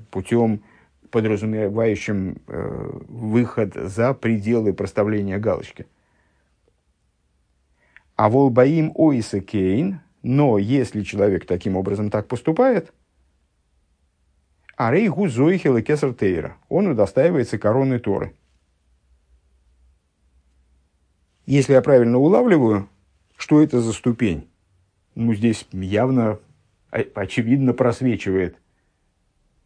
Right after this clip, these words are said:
то, что это, с одной стороны, понятное дело,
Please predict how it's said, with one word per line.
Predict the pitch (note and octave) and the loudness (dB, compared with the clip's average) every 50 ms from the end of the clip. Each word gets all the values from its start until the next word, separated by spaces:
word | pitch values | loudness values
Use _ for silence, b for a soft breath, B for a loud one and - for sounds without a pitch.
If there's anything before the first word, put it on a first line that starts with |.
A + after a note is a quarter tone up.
| _ | _
то, | _ - B2 | _ -2 -2
что | G#2+ - B2 | 0 2 2
это, | A2+ - - - - C3+ C3 - A2+ | 2 2 2 2 2 2 4 4 0
с | G#2 - A#2+ | -2 0 0
одной | A#2 A2+ B2 C#3+ C#3+ A#2+ G2+ | -2 0 2 0 2 2 0
стороны, | - - - G#2+ A#2 A#2 A2+ A2+ G2+ F2 E2+ - - _ _ _ _ _ _ _ _ | -2 -2 -2 -2 -2 -2 -2 -2 -2 -4 -6 -8 -16 _ _ _ _ _ _ _ _
понятное | - G#2+ G#2 G2+ F#2+ E2+ - F#2+ E2+ E2+ | -2 0 0 0 0 -2 -4 -6 -6 -6
дело, | F2 F#2 G2 F2+ F2 - G#2+ - | -6 -4 -4 -4 -2 -4 -8 -10